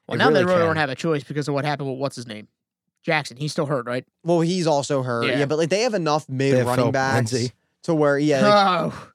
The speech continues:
Speaker 3: Phillip Lindsay, Zach
Speaker 1: Not
Speaker 3: Moss
Speaker 1: Mister Stealing
Speaker 3: now.
Speaker 1: carries. Jesus Christ.
Speaker 3: Zach Moss and Jordan Wilkins, just
Speaker 1: No, that's right, they do have
Speaker 3: bunch
Speaker 1: Zach
Speaker 3: of
Speaker 1: Moss.
Speaker 3: trash, basically. But, like,
Speaker 1: God, they have Zach
Speaker 3: but
Speaker 1: Moss.
Speaker 3: I don't think they're gonna force Jonathan Taylor to play a lot this year. I think we're gonna see him be banged up the rest of the year.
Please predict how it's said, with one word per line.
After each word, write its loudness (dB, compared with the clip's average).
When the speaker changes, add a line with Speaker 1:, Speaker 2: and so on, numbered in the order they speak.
Speaker 3:
Phillip 4
Lindsay, -2
Zach 2
Speaker 1:
Not 4
Speaker 3:
Moss 6
Speaker 1:
Mister 2
Stealing 4
Speaker 3:
now. 4
Speaker 1:
carries. 2
Jesus -2
Christ. -4
Speaker 3:
Zach 2
Moss 2
and -2
Jordan 0
Wilkins, 0
just -6
Speaker 1:
No, -2
that's -8
right, -8
they -16
do -10
have -6
Speaker 3:
bunch 2
Speaker 1:
Zach -4
Speaker 3:
of -4
Speaker 1:
Moss. 0
Speaker 3:
trash, 0
basically. -4
But, -2
like, -2
Speaker 1:
God, -2
they -4
have -2
Zach -8
Speaker 3:
but -2
Speaker 1:
Moss. 2
Speaker 3:
I 4
don't 2
think 2
they're 0
gonna 0
force 0
Jonathan 0
Taylor 2
to -4
play 0
a -4
lot 0
this -4
year. 0
I 0
think -4
we're -2
gonna -2
see 0
him 0
be -2
banged -2
up 0
the -4
rest -2
of -6
the -4
year. 0